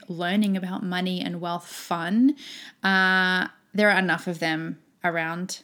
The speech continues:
I don't need to be another one, and that's not my freaking mission. So if you're listening to this and you've only just come around and come across this podcast and you don't like being called the world babe, here's the thing. This is not the tribe for you.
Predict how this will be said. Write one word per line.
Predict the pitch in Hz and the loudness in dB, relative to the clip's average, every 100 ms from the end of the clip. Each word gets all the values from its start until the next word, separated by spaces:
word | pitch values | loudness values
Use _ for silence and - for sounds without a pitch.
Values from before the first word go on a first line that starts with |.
| _ - | _ 0
I | 190 | 2
don't | 175 | 0
need | 160 156 | -4 -8
to | |
be | 170 | -8
another | 165 165 165 | -8 -8 -8
one, | 170 170 | -8 -6
and | 180 180 | -4 -2
that's | 175 - | -4 -4
not | 185 - | -4 -4
my | |
freaking | 170 - 160 156 | -8 -10 -12 -10
mission. | 160 - - 107 - - - - - - - _ | -8 -8 -6 -8 -8 -12 -18 -18 -18 -20 -20 _
So | - 262 175 170 - - | 0 4 4 2 -6 -8
if | - 311 | -6 -4
you're | 440 370 | 0 2
listening | 226 220 220 214 | 2 2 0 2
to | 220 | 0
this | 208 233 226 | 0 0 0
and | 190 175 175 _ _ - | 0 -2 -6 _ _ -8
you've | 202 220 202 - - | 2 2 2 -6 -4
only | 196 196 | 2 2
just | 190 180 - | 2 -4 -6
come | 185 | -6
around | 180 175 165 175 202 196 - _ | -6 -6 -6 -4 -4 -6 -18 _
and | 185 | -8
come | - | -4
across | 180 - 165 170 | -6 0 0 -2
this | 185 | -10
podcast | - 175 - 175 185 190 | -6 -8 -4 -2 -2 -2
and | 202 | 0
you | 226 | 2
don't | 214 | 2
like | 180 170 - | 2 0 -2
being | 170 | -6
called | 175 175 170 | -4 -6 -6
the | 170 | -2
world | 175 175 | -2 -2
babe, | 180 180 226 - - - - _ _ _ | -2 -2 -2 -6 -18 -20 -20 _ _ _
here's | - 349 339 | 2 2 2
the | 311 | 2
thing. | 339 254 175 - _ | 4 4 2 -6 _
This | 220 240 | 2 4
is | 233 | 4
not | 220 208 190 | 6 4 4
the | 196 | 0
tribe | 202 175 165 | 4 6 6
for | - | 0
you. | - 107 - | -8 -8 -10